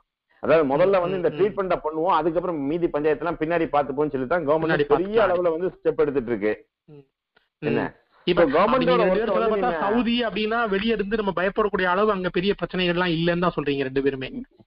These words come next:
Speaker 1: இல்ல, இல்ல, இல்ல. கவர்மெண்ட் வந்து அவங்களா-, அவங்களால என்னெல்லாம் பண்ண முடியுமோ அதை பண்ணிட்டு இருக்கு ஹரன்.
Speaker 2: ம்.
Speaker 1: ஆனா
Speaker 2: ம்.
Speaker 1: நமக்கு தெரியும் இன்னைக்கு வந்து இந்த கோவிட் நைன்டீனுக்கு வந்து நம்மகிட்ட வந்து மருந்து கிடையாது.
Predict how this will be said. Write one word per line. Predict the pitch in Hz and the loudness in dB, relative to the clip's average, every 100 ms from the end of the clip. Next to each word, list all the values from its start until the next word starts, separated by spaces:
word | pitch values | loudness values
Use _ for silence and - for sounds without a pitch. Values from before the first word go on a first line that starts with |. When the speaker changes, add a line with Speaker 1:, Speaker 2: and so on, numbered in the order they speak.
| _ | _
Speaker 1:
இல்ல, | - 127 127 113 | -6 -4 0 2
இல்ல, | 135 135 120 | 4 4 4
இல்ல. | 113 | 2
கவர்மெண்ட் | 113 160 185 175 | 2 2 2 0
வந்து | 180 185 | 2 2
அவங்களா-, | 139 180 190 190 180 92 | 2 2 4 4 2 0
அவங்களால | 123 175 185 220 226 | -2 0 2 2 2
என்னெல்லாம் | 170 175 202 160 | 0 -2 -2 -4
பண்ண | 143 156 | -6 -8
முடியுமோ | 151 165 | -8 -4
அதை | 170 | -2
பண்ணிட்டு | 135 131 139 117 | -2 -2 -4 -6
இருக்கு | 113 110 101 | -4 -4 -2
ஹரன். | 107 107 104 _ _ _ _ | -2 -4 -6 _ _ _ _
Speaker 2:
ம். | 143 135 _ - - - | -16 -16 _ -20 -20 -4
Speaker 1:
ஆனா | 143 190 196 | 0 2 2
Speaker 2:
ம். | 147 | 2
Speaker 1:
நமக்கு | 143 170 160 | 0 0 -2
தெரியும் | - 170 190 190 | 0 0 0 0
இன்னைக்கு | 170 160 | -2 -2
வந்து | 160 175 | -2 0
இந்த | 165 151 139 131 | 2 2 2 2
கோவிட் | 160 170 175 151 | 2 2 0 -4
நைன்டீனுக்கு | 151 147 151 131 | -4 -4 -4 -4
வந்து | 135 156 | -6 -6
நம்மகிட்ட | 160 139 | -4 -2
வந்து | 139 151 | -2 0
மருந்து | 139 135 151 | 2 2 2
கிடையாது. | 120 117 92 87 | 2 2 2 -2